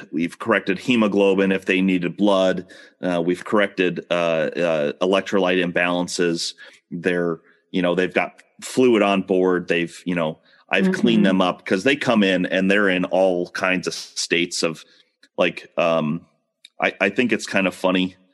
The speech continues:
Speaker 1: when, when I see memes, <laughs> when I see memes about, like, med surg nurses, uh, giving E R nurses, uh, a hard time about, like, "Well, they pooped in the elevator, the patient pooped in the elevator," or something like that. I was like,
Speaker 2: Mm-hmm.
Speaker 1: "Well, first off,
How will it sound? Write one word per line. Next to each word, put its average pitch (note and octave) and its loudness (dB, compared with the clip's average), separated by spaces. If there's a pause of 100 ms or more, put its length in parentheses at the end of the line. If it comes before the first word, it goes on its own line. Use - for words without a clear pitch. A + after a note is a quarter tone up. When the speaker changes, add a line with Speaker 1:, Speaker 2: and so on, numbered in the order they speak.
(400)
Speaker 1:
when, F#2 2
when F#2 0
I F2+ 2
see G2+ 0
memes, F#2+ 0 (640)
<laughs> - -2
when G#3 4
I F#3+ 4
see D3+ 0
memes A2+ 0
about, G2 0
like, F#2 0 (420)
med G#2+ 2
surg G#2 0
nurses, G2+ 0 (500)
uh, F2+ 2
giving G2 0
E G2 2
R G2 2
nurses, F#2+ 0
uh, E2+ 0 (180)
a F2 0
hard G2+ 0
time F#2+ 0
about, F2+ 2
like, F2 -2 (100)
"Well, F#2+ 2
they F2+ 0
pooped - -2
in G#2 4
the G2+ 4
elevator, G2 2
the F#2 0
patient G2+ -4
pooped G#2+ 0
in G2 2
the F#2 2
elevator," G2 2
or G2+ 2
something G2+ 0
like G2 0
that. F#2+ 2
I - 2
was F#2+ 0
like, - 0
Speaker 2:
Mm-hmm. - -10
Speaker 1:
"Well, D3 2
first G3+ 0
off, F#2 0